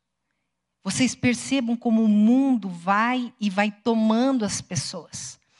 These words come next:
Também a gente tem a carne, essa carne egoísta. Ou seja, onde eu me deixo levar. Como é difícil travar essa batalha com esse inimigo interior. E por último,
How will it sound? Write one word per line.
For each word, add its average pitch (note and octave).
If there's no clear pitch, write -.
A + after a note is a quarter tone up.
Também C4+
a C#4+
gente C4+
tem C#4
a C4+
carne, B3
essa A3
carne C4
egoísta. B3+
Ou A#3+
seja, C4
onde B3
eu C#4
me A#3+
deixo G3
levar. F3
Como F#4
é F4+
difícil D#4
travar G3+
essa G3+
batalha G#3
com A3
esse G#3
inimigo G#3
interior. F3
E B3+
por D4+
último, D#4